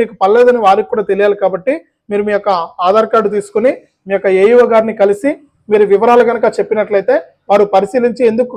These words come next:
కారణం చేత డబ్బులు పడలేదనేది విషయాన్ని తెలిపి, మళ్ళీ కూడా ప్రభుత్వం తరపున మీకైతే సహాయం అయితే అందుతుంది.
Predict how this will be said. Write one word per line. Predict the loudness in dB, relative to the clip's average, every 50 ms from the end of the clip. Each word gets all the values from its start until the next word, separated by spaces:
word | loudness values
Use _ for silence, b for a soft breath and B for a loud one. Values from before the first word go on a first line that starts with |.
| -2 0
కారణం | 0 0 0 -2 -6 -6 -6
చేత | -6 -4 -2 -2 -2 -2 -4 _ _ _ _ _ -2
డబ్బులు | 0 2 2 2 2 2
పడలేదనేది | 2 2 2 2 0 -2 -2 -4 -4 -4
విషయాన్ని | -6 -6 -6 -6 -6 -4 -2
తెలిపి, | -2 -2 -2 -2 -4 -4 -6 _ _ _ _ -6
మళ్ళీ | -4 -4 -2 0 0
కూడా | -2 -2 0
ప్రభుత్వం | 0 0 0 0 -2 -2 0 0
తరపున | -2 -2 -2 -4 -4 -4
మీకైతే | -4 -4 -4 -6 -4 -4 -4 -6 -6
సహాయం | -8 -6 -6 -6 -6 -8
అయితే | -6 -6 -6 -6
అందుతుంది. | -6 -10 -6 -6 -4 -4 -2 -6